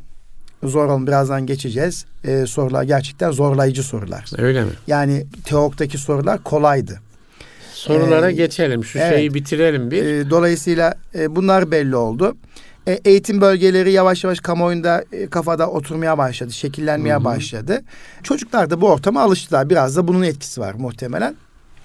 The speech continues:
Speaker 1: Şu anda sınavla okula gitmek isteyenler çalışıyor.
Speaker 2: Evet.
Speaker 1: Bir gevşeklik yok. Gerek İstanbul'da gerekse Türkiye genelinde yapılan anketlerde de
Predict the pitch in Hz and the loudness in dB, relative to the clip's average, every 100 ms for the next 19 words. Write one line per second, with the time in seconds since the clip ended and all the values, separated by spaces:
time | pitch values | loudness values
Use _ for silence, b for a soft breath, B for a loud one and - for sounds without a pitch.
0 | - - - - 190 196 185 180 180 B | -20 -20 -20 -6 2 2 4 2 0 B
1 | B B - 180 185 185 190 190 160 175 | B B -10 0 2 4 4 2 -2 2
2 | 165 - 147 185 180 151 - 196 202 - | 2 0 -4 -2 -2 -4 -2 -2 -2 -8
3 | 151 - - 147 143 143 175 226 233 - | -10 -10 -6 -2 -2 -2 0 0 -2 -14
4 | _ - 202 156 - 87 - - - 139 | _ 0 2 2 -4 -8 -10 -20 -14 -6
5 | 117 120 110 185 185 143 151 143 233 - | -4 -2 -4 0 0 0 -8 -8 -10 -4
6 | 131 - - B B B B B 170 190 | -4 -4 -18 B B B B B 0 4
7 | 202 190 - 185 170 170 165 165 - 143 | 4 0 -2 0 0 -2 -2 -2 -8 -12
8 | 175 - 170 170 165 160 151 156 - 156 | -8 -4 -2 -2 -2 -4 -2 -6 -4 -4
9 | 147 160 143 202 226 240 151 | -2 -4 -2 -2 -2 -2 -2